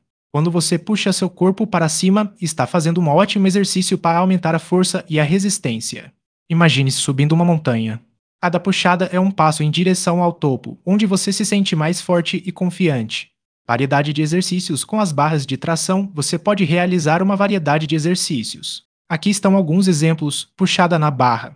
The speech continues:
o clássico para fortalecer as costas. Puxada com as palmas para você, foca mais nos bíceps. Puxada com as palmas para fora, trabalha mais a largura das costas. Esses exercícios não só ajudam a aumentar a força, mas também melhoram a sua resistência e flexibilidade.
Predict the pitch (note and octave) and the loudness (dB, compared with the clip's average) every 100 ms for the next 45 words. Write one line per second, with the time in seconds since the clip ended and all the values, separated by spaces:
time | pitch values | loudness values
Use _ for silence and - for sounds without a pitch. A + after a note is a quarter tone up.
0 | - E3+ F#3 F3+ F#3+ G#3 G3 G3+ F#3+ A3 | -14 -2 2 2 2 -4 0 0 0 -2
1 | G#3+ G#3 G3 G3 G3+ - D3 A#2 - - | 0 0 0 2 2 2 0 0 -4 -14
2 | - - - _ _ _ G#3 G3 F3+ F3 | -12 -12 -14 _ _ _ 0 2 2 2
3 | F3+ F#3 - D3+ C#3+ - D#3+ D3+ D#3 A#2+ | 0 0 2 0 0 0 0 0 -2 -4
4 | G#2+ _ - F#3 F#3+ D3 D3+ E3 C#3+ C3+ | -8 _ 2 2 4 0 0 0 -2 -4
5 | C#3 - - - - _ _ - A3+ A3 | -4 -8 -12 -14 -14 _ _ -2 0 2
6 | F3+ E3+ D#3 D3 E3 F3 D3 - E3+ F3 | 0 0 0 0 0 0 -2 0 0 0
7 | D3+ A#2 A2+ - - D3 C#3 E3+ F3 D3+ | 0 0 -2 -12 -4 -2 2 0 0 0
8 | C#3+ F3+ F3 C3+ D3+ E3+ D3+ D3+ - C3+ | 0 2 2 2 2 2 0 -2 0 0
9 | A2+ - - - - _ _ _ B2+ C3+ | 0 -8 -12 -12 -12 _ _ _ -6 -2
10 | C#3+ D#3+ F#3+ F#3+ C3+ - A#2+ D#3 F#3+ G3 | -2 2 2 2 -2 -4 -4 2 2 2
11 | G3 G3+ D#3 D#3 E3+ F#3+ G3 F#3 F#3 F3+ | 4 4 4 2 2 2 2 2 0 -2
12 | - C3+ - E3+ _ - E3+ F3+ G#3 F#3+ | -2 -2 -4 -8 _ -4 0 0 2 2
13 | G#3 F#3 D3 F3 E3+ D#3+ - F#3+ G#3 G3+ | 4 4 4 4 4 2 2 2 2 0
14 | - G3+ G#3+ F#3+ - D3+ - G3 F#3+ F#3+ | 0 0 0 -2 -2 -4 0 0 0 0
15 | F#3+ E3+ D#3+ A#2 A2 - | 2 2 2 0 -2 -10